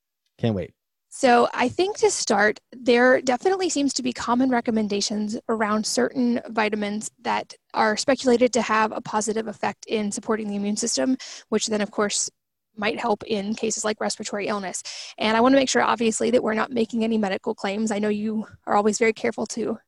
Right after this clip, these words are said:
Speaker 2: echo that as well, and, um, that none of this is medical advice, but you do have an expertise in the nutritional side of this. And I think this is where, um, it's really important to go deep, because this is a tangible thing that we're all very much in control of, and we have the ability to choose what we consume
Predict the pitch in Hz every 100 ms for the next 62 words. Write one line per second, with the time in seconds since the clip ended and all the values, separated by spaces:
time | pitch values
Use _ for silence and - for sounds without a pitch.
0 | _ _ 226 247 233 220 208 214 208 220
1 | 208 - - - - 202 214 214 226 233
2 | 233 233 220 202 240 294 254 208 190 196
3 | - - 226 254 240 269 - 208 202 208
4 | - - - - - 214 - 226 220 208
5 | - 247 220 220 208 202 - 254 214 196
6 | - - 233 - - - 226 196 202 -
7 | - - - 226 262 233 240 254 226 226
8 | 214 208 214 - - 208 - 233 254 262
9 | 226 240 226 233 226 220 330 269 233 240
10 | 254 262 233 - - 240 226 214 208 -
11 | 349 285 220 202 208 226 220 208 233 226
12 | 220 202 - - - - - - 226 233
13 | 196 - 214 - 254 226 240 240 226 214
14 | 220 214 220 226 214 - 214 - 320 233
15 | 240 233 240 226 - 202 190